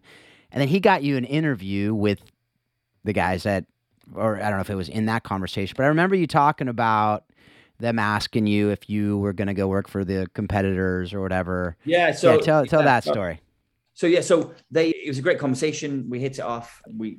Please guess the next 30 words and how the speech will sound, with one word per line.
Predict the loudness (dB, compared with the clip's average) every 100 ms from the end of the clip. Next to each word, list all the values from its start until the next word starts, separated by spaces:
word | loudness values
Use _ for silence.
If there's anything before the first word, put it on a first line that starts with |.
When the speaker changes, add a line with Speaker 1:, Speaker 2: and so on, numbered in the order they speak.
| -10
Speaker 2:
we | -10
shared | -8 -4 -4
some | -4 -10
similar | -6 -4 -4
values, | -4 -6 -6 -10 -14 -20 -20 -20 _
but | 0
there | 2
wasn't | 2 0 -4
a | -2
job. | 0 -2 -4
There | -4
was, | -6 -4
Speaker 1:
Right. | -4
Speaker 2:
there |
was | -4
no, | -4 -6 -10 -8
there |
was | -6
no | -6 -4
job. | -4 -4 -8 -16 _ _ _ _
And | -4 0 0 0 -2 -2 -4 -10 -10
he, | -10 -10 -14 _ _
he, | -20 -18 -16 -16 -16 -8
we | -8
shook | -2 0
hands | 0 0 0
and | 0
I | 0
left, | -2 -2 -12 -16
actually. | -16 -10 -10 -10